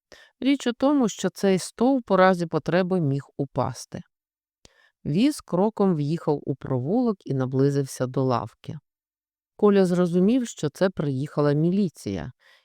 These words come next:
і в нього почало розриватися серце на частини, бо йому було шкода кидати свою роботу. «Мотя», — сказав він, —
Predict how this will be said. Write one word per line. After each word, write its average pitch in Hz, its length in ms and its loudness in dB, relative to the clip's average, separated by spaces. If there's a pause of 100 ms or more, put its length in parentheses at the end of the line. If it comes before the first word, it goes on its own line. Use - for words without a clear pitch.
(100)
і 165 100 0
в 143 80 -2
нього 131 380 0
почало 147 540 -2
розриватися 156 800 0
серце - 440 -4
на 196 140 0
частини, 180 680 -2 (380)
бо 147 160 2
йому 147 300 2
було 165 240 2
шкода 226 500 0
кидати 139 480 -2
свою 139 400 0
роботу. 151 600 0 (960)
«Мотя», — 147 520 2
сказав 131 440 -4
він, — 131 300 -6